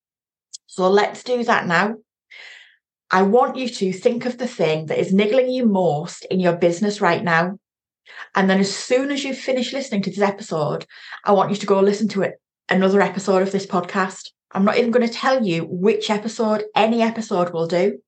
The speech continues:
All I want you to do is then simply apply two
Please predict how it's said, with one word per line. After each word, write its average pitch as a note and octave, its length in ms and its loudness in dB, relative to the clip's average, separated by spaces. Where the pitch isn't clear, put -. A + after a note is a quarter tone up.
All B3 280 4
I C4+ 100 4
want C4 200 2
you A3+ 80 -6
to B3 100 -6
do A#3+ 320 4
is - 160 -2
then F3+ 160 2
simply G3+ 360 -2
apply G3 640 2
two F3+ 600 -2